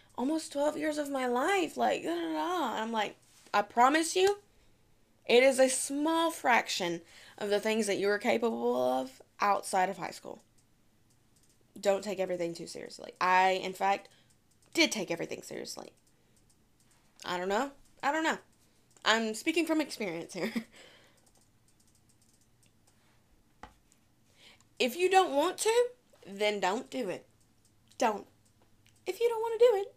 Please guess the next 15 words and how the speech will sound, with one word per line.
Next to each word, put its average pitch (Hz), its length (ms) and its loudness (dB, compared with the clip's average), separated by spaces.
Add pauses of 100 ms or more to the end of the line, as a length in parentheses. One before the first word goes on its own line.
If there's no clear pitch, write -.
don't 440 180 -4
do 523 200 4
it. - 180 -8 (1500)
Remind 190 420 -2
yourself. 226 580 -2 (440)
Now, 233 260 0
though, 202 580 2
legally, 208 640 0
you 214 140 -14
do 247 180 -8
have 262 280 -12
to 254 120 -10
pass 294 360 -12
high 277 200 -8
school. 160 440 -10